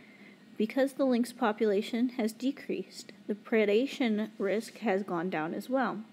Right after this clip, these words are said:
This allows the hare population to jump back up and start to increase again. When the hare population increases, the food supply for the lynx increases,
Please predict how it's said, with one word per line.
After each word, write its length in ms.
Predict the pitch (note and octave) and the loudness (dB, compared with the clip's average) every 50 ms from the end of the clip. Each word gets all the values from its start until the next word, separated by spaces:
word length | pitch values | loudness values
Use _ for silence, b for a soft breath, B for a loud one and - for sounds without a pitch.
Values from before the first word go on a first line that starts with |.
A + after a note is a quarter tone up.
| - B B B B B B B B B | -20 B B B B B B B B B
This 200 | B3+ A#3 B3 - | 0 0 0 2
allows 340 | E4+ D#4+ C#4 G3+ - G3+ - | 2 2 2 2 2 0 -2
the 100 | - - | -4 -6
hare 220 | A3 - E4+ G#4+ F4 | -6 -2 -2 -2 -2
population 840 | - - F3 F#3 - - D#3 A#2 C#3 F#3 G3+ - - G3+ G#3 G#3+ A3 | -2 -2 -2 -2 -2 -2 -2 -2 0 -2 -2 -4 -4 -4 -2 -2 -4
to 120 | - - | -4 -6
jump 360 | G#3+ G#3+ - F#3+ G3 - - | -6 -4 -4 -4 -4 -4 -2
back 280 | - A3 A3 B3+ - - | 0 0 0 0 0 0
up 180 | G3 F#3+ G3 G3+ - - - - - | 0 0 0 -2 -6 -14 -20 -8 -4
and 120 | - A#3+ A3+ | -2 -2 0
start 240 | - G3+ F3+ F3 - | 0 0 -2 -2 -4
to 160 | - G#3+ - | -6 -6 -2
increase 460 | G#3+ G#3+ G#3+ - A3+ F#3+ G3 - - | -2 -2 -2 -2 -4 -6 -6 -6 -8
again. 320 | - - - - F#3+ G3 G3 - - - - - - - B B B B B B B B B B B B | -8 -8 -8 -6 -8 -10 -12 -14 -18 -20 -20 -20 -20 -20 B B B B B B B B B B B B
When 120 | G#3 G3+ | -2 -2
the 60 | G3 | -2
hare 220 | G3 - C#4 D4 F#4+ | -2 0 0 0 0
population 640 | - - F#3 F#3+ - - F#3+ D#3+ D#3+ G3 - G#3 F#3 | 0 0 0 0 0 0 0 0 0 0 -2 -2 -4
increases, 720 | E3+ E3+ F3+ - - F3 F#3 - - - A3 A3 - - - A3+ A3 | -4 -4 -4 -6 -6 -8 -8 -6 -6 -8 -8 -8 -10 -14 -16 -6 -2
the 100 | G3+ G3 | -2 -2
food 320 | G3 - A#3+ A#3 B3 - | -2 0 0 0 0 0
supply 400 | - - A3+ - - F3 - G3 | -2 -6 -6 -4 -4 -4 -4 -4
for 120 | G3 - A3 | -4 -4 0
the 120 | A#3+ A#3 | 0 2
lynx 320 | A#3+ B3 C4+ D4+ D4+ - | 2 2 2 0 0 -2
increases, 680 | - F#3 F#3 - - F3 D3+ - - - - - - | -4 -6 -4 -4 -4 -4 -6 -4 -4 -4 -4 -4 -6